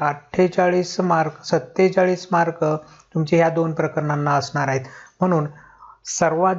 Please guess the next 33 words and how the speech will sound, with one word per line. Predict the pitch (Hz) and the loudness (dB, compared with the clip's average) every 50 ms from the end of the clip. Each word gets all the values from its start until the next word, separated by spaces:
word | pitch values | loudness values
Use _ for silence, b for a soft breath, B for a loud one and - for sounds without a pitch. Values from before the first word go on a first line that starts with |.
| 160 - | 0 0
जास्त | 190 180 175 - - | 0 0 0 0 -2
अभ्यास | 180 170 160 156 175 175 170 - | -2 -2 0 0 0 0 0 -2
तुम्हाला | 180 165 165 165 170 | -4 -2 -2 0 0
व्यवसाय | 165 160 151 143 143 - - 160 156 | 2 2 0 0 -2 -2 -2 -2 -2
सेवा | - 170 156 156 156 | 0 0 2 2 0
आणि | 156 156 160 | 0 0 -2
विपणन | 151 139 139 - 156 156 151 156 | -4 -4 -4 -4 -2 -2 0 0
ह्या | 151 151 151 156 156 | 2 2 2 2 0
प्रकरणांचा | 156 - 156 151 139 - 151 151 151 147 143 156 151 | -2 -2 -2 -2 -2 -2 -4 -4 -2 -2 0 -2 -2
करायचा | 151 156 147 143 143 139 - 156 | 0 -2 -2 -2 -2 -2 -2 -2
आहे. | 151 160 185 | 0 -2 -2
हे | 254 254 202 156 160 170 170 240 254 262 | -4 -4 -4 0 0 0 0 0 -4 -8
प्रकरणं | 254 - - 165 151 - - 156 147 151 160 151 | -8 -4 -2 -2 -2 0 0 -2 0 0 0 0
अभ्यासायचीच | 143 123 123 147 156 151 - 165 160 151 151 - 165 160 - | 0 0 0 0 0 0 2 0 0 0 -2 -6 -6 -4 -2
आहे. | 151 147 170 196 - B B B B B B B B B B B B B B B B - | -2 -2 -2 -6 -8 B B B B B B B B B B B B B B B B 0
एवढी | 151 143 147 151 180 | 2 4 4 4 2
प्रकरणं | 175 - 185 175 - - 175 185 180 | 2 2 0 0 2 0 0 2 0
अभ्यासली | 175 156 151 175 170 170 - 185 180 | 0 0 0 0 0 0 2 0 2
आणि | 170 175 165 | 2 2 2
एक | 165 165 - | 0 0 0
मार्काच्या | 175 165 160 165 170 160 165 | 0 0 0 0 0 -2 -2
प्रश्नांचा | 165 160 160 156 - 170 156 151 - 160 | -2 -2 -4 -2 -2 -2 -2 -2 -2 -4
अभ्यास | 143 139 160 170 170 - | -2 -2 -2 -2 -2 -2
केला | - 170 151 147 143 | -2 0 2 2 2
तर | 143 - 156 151 165 | 2 0 0 0 0
सहज | 160 - - - - - 175 160 170 190 185 170 | -4 -6 -12 -8 -2 0 0 2 2 2 0 0
तुम्ही, | 185 170 - 175 165 165 160 156 156 160 180 233 214 | -4 -6 -6 -4 -4 -2 -2 -2 -2 -4 -6 -8 -10
सहज | - - - - 175 170 - 175 185 185 180 - 190 | -12 -10 -4 0 0 0 2 2 2 2 2 -2 -4
तुम्ही | 160 - 165 156 160 160 156 156 156 - - b b b b b b b b b b b b b b b b _ _ - | -2 0 0 2 2 0 0 -2 -4 -6 -10 b b b b b b b b b b b b b b b b _ _ -14
साठ | - - - 180 170 180 170 180 | -8 -2 0 2 2 2 0 0
मार्काच्या | 175 170 165 160 160 - 156 151 151 - 156 | 0 0 0 0 0 0 -2 -2 0 -2 0
वरती | 156 147 151 143 139 - 160 | 0 0 0 0 0 -2 -2
मार्क | 151 151 143 135 131 - | 0 0 -2 -2 -2 0